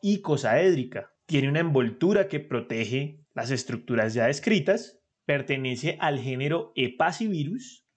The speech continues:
y hace parte de la familia Flaviviridae, donde podríamos encontrar otros virus interesantes como lo son el virus de la fiebre amarilla, el virus del dengue, el virus del Zika. Este virus de la hepatitis C hace parte de esa gran familia.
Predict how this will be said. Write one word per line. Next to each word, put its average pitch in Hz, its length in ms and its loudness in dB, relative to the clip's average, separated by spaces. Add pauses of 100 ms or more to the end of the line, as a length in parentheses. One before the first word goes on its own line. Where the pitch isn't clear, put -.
(140)
y 220 180 2
hace 226 260 2
parte 165 380 0
de 175 120 0
la 139 140 2
familia 117 520 0 (120)
Flaviviridae, 160 1040 2 (260)
donde 135 240 2
podríamos 131 540 0
encontrar 165 520 -2
otros 190 400 2
virus 175 280 -4
interesantes 156 720 -4
como 127 180 -4
lo 110 100 -4
son 107 200 -8
el 120 80 -4
virus 131 260 0
de 135 60 2
la 123 120 2
fiebre 107 260 -4
amarilla, 139 800 0 (260)
el 139 100 2
virus 165 240 4
del 120 220 2
dengue, 135 680 2
el 127 140 -2
virus 135 260 4
del 120 220 0
Zika. 147 640 -4 (320)
Este 123 320 -2
virus 151 260 2
de 156 60 -6
la 170 80 0
hepatitis 175 480 -6
C 185 220 0
hace 120 240 -4
parte 113 460 -2
de 110 100 -6
esa 104 180 -10
gran 104 220 -10
familia. 165 400 -4